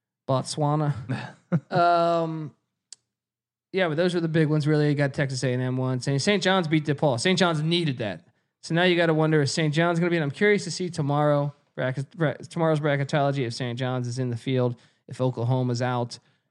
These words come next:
Speaker 1: if, uh, uh, Syracuse also beat Pittsburgh by fourteen. That's a big win. You see it
Speaker 2: Southern Utah.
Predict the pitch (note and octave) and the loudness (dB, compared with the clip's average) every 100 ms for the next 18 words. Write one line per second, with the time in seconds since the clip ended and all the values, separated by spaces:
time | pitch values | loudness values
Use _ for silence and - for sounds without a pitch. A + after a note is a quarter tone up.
0 | _ - B2+ A#2+ A#2+ A2+ G#2 G#2 F#2 C3 | _ -6 -6 -4 -4 -4 -2 -4 -4 -8
1 | - _ _ D#3 A2 - D#3+ C#3+ C3 A#2 | -14 _ _ -12 -10 -6 -2 -2 -2 -4
2 | A2 A#2 A2 G#2 A#2+ - A#2 B2 A2+ A2+ | -4 -6 -8 -6 -6 -4 -6 -6 -6 -4
3 | B2+ A2+ C3+ A#2+ A#2+ A#2 A2 A#2+ A#2+ A#2 | -4 -4 -2 -2 -4 -6 -4 -4 -2 -6
4 | B2 _ _ _ _ _ _ _ - D#3+ | -8 _ _ _ _ _ _ _ -6 0
5 | G3+ C#3 C#3+ C3+ B2 B2 F3+ G3 F#3 C3+ | 4 4 4 2 2 4 4 4 4 4
6 | A2 G2+ | 4 2